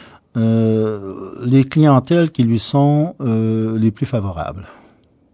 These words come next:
Et donc, les partis organisent eux-mêmes des campagnes de,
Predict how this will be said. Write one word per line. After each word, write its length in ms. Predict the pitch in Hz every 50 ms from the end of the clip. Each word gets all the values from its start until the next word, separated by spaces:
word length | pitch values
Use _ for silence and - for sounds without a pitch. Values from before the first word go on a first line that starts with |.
| _ _ _ _ -
Et 140 | 117 117
donc, 520 | 110 101 127 127 135 190 240 294 - - - - - - - - - - - - -
les 300 | 127 123 127 143 196 214
partis 540 | - - 143 120 104 - - - - - - _ _ _ -
organisent 720 | 196 180 180 160 139 127 127 123 123 123 117 101 - - _ -
eux-mêmes 580 | 214 220 220 175 127 104 85 73 73 69 67 69 71 - - - _ _ _ _ _ _ _ _ _ _ _ _ _ -
des 180 | 95 95 107 101
campagnes 800 | _ - 151 156 165 160 - 143 131 131 131 139 147 160 170 180 - - - - - - - - _ -
de, 500 | 107 107 104 98 98 120 123 120 123 123